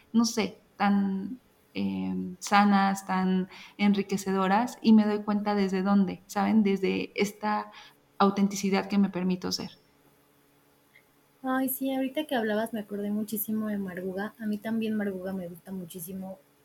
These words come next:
Speaker 2: su estilo, o sea, completamente. Se me hace una mujer súper sexy, súper sensual, muy inteligente, muy creativa, o sea, la admiro muchísimo. Y ella hace poquito en uno de sus podcasts y en una de sus publicaciones puso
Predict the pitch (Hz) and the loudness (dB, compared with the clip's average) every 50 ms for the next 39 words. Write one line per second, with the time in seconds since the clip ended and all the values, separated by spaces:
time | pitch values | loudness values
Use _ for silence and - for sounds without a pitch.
0 | _ - - - 196 185 180 - _ - 214 208 202 190 - - - - 175 - | _ -18 -10 -6 -6 -6 -6 -8 _ -6 -6 -4 -4 -4 -6 -6 -8 -10 -12 -10
1 | - 190 190 185 - - 208 202 196 220 226 226 208 196 180 _ 165 165 185 185 | -10 -8 -8 -8 -6 -4 -4 -4 -2 -4 -6 -6 -6 -8 -10 _ -18 -14 -12 -12
2 | 185 180 - 233 240 226 208 185 170 165 - 185 190 196 - 214 190 _ _ - | -10 -8 -6 -4 -4 -4 -4 -6 -10 -12 -8 -8 -6 -6 -6 -8 -8 _ _ -8
3 | 180 170 160 160 - - 202 190 190 - - 196 185 170 185 170 - 175 170 165 | -8 -8 -8 -8 -4 -2 -4 -4 -4 -10 -12 -10 -10 -10 -10 -10 -10 -10 -10 -10
4 | - 170 170 165 165 - 185 190 190 196 202 - _ _ _ _ _ - 214 226 | -10 -10 -10 -10 -10 -8 -6 -4 -4 -4 -6 -8 _ _ _ _ _ -4 0 2
5 | 233 240 233 220 214 196 180 - - - 190 196 190 196 196 196 196 196 190 190 | 2 2 2 0 -2 -6 -8 -8 -8 -8 -8 -8 -6 -6 -6 -6 -6 -6 -8 -10
6 | 185 185 180 - - 190 185 180 180 180 185 185 - 190 196 202 190 196 196 196 | -10 -10 -10 -10 -10 -8 -8 -6 -6 -6 -8 -10 -10 -8 -6 -4 -4 -4 -4 -2
7 | 214 208 214 233 240 226 175 165 - - - - 185 185 180 180 220 - _ _ | -2 -2 0 0 0 -2 -2 -6 -8 -8 -8 -8 -10 -10 -14 -14 -18 -20 _ _
8 | _ _ _ _ _ _ _ _ - 233 233 240 254 277 277 277 269 - 202 196 | _ _ _ _ _ _ _ _ -4 -2 0 2 2 2 0 0 -4 -4 -8 -14
9 | - 196 - - 220 220 220 214 214 214 214 208 208 - 160 - _ - 196 190 | -14 -14 -10 -8 -6 -4 -4 -4 -4 -4 -4 -6 -6 -8 -14 -14 _ -12 -12 -12
10 | - 185 190 190 196 - 180 175 175 180 185 180 185 185 175 - - _ - 185 | -10 -8 -8 -6 -6 -8 -10 -10 -10 -10 -10 -12 -10 -10 -12 -12 -12 _ -16 -16
11 | 170 185 - - 180 170 - 196 196 190 196 196 - - 269 254 - - - | -16 -16 -14 -8 -8 -6 -6 -4 -6 -6 -6 -8 -8 -8 -6 -6 -6 -8 -12